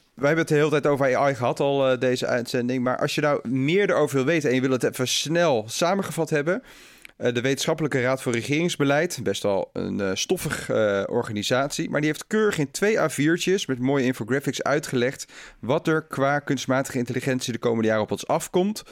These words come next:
en wat er ook nodig is om dat allemaal in goede banen te leiden. Want, zo stellen de wetenschappers vast, eh, A I past echt wel in het rijtje stoommachine, elektriciteit, verbrandingsmotor, computer. En daarna komt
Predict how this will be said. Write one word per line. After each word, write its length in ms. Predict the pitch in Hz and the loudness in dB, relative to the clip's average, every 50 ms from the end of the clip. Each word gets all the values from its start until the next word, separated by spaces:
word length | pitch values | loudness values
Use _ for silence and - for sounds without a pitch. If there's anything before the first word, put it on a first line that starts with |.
| - - - - - - - - | -20 -20 -20 -20 -20 -20 -20 -8
en 160 | - - 135 | -4 -2 0
wat 160 | 143 160 165 131 | 2 2 2 2
er 60 | 131 | 0
ook 120 | 131 117 | 0 2
nodig 320 | 120 135 147 180 170 151 139 | 2 2 4 4 4 2 0
is 140 | 143 127 | 0 0
om 120 | 131 131 139 | 0 2 2
dat 120 | 127 123 | 2 2
allemaal 280 | 135 135 131 123 120 123 | 2 2 2 2 2 2
in 140 | - 127 120 | 0 0 -2
goede 400 | - - 143 139 120 120 113 101 | -2 0 0 2 2 2 0 0
banen 440 | 98 92 120 120 127 143 139 113 | -2 -2 -2 0 0 0 0 0
te 120 | - - 101 | -2 -2 -2
leiden. 440 | 95 95 92 95 101 123 160 - - - - - - - - _ - | 0 0 0 0 0 -2 -4 -6 -8 -14 -20 -20 -20 -20 -20 _ -2
Want, 300 | - 123 123 139 139 - | 0 2 2 2 0 0
zo 160 | - 131 120 | 0 0 0
stellen 260 | - - 131 113 107 | 0 0 0 0 0
de 60 | 110 | 0
wetenschappers 600 | 101 120 120 113 - - - 123 110 - 120 - - | 0 0 0 0 -2 -2 -2 -2 -2 -2 -4 -4 -2
vast, 380 | - 120 135 151 - - - | -2 0 0 -2 -4 -4 -2
eh, 280 | 98 120 120 120 117 110 104 - - - - - - 123 - - 139 131 135 | 0 2 2 2 2 0 -2 -4 -8 -12 -8 -4 -2 -2 0 0 0 2 2
A 120 | - 151 156 | 2 2 2
I 60 | 156 | 0
past 220 | - - 139 - - | 0 -2 -4 -2 -2
echt 160 | - 156 - | -4 -2 0
wel 120 | 151 139 | 2 2
in 60 | 131 127 | 2 2
het 140 | 123 117 | 2 0
rijtje 480 | 120 117 117 120 120 - - 127 139 143 - - - - - - | 0 0 0 0 0 0 0 0 0 -2 -6 -12 -20 -20 -14 -10
stoommachine, 680 | - - - 165 143 139 135 123 - - 131 123 131 | -6 -2 2 2 2 4 2 2 2 2 0 2 2
elektriciteit, 640 | 104 127 123 117 - - - - - 127 117 120 - | 2 0 0 -2 -2 -6 -4 0 0 0 0 0 -2
verbrandingsmotor, 920 | - 117 101 123 131 127 120 117 - 120 123 117 113 110 - 113 113 98 - _ | -4 -2 0 2 2 2 0 0 0 0 2 2 2 2 2 0 -2 -2 -4 _
computer. 600 | - 131 113 - 170 170 - 127 123 143 180 214 - | -4 -4 -2 -2 -2 0 0 0 0 0 -2 -4 -6
En 140 | - 117 113 | -4 -2 0
daarna 260 | 120 117 131 135 139 | 0 2 2 0 0
komt 320 | 139 - 147 123 123 - | 0 -2 -2 -2 -2 0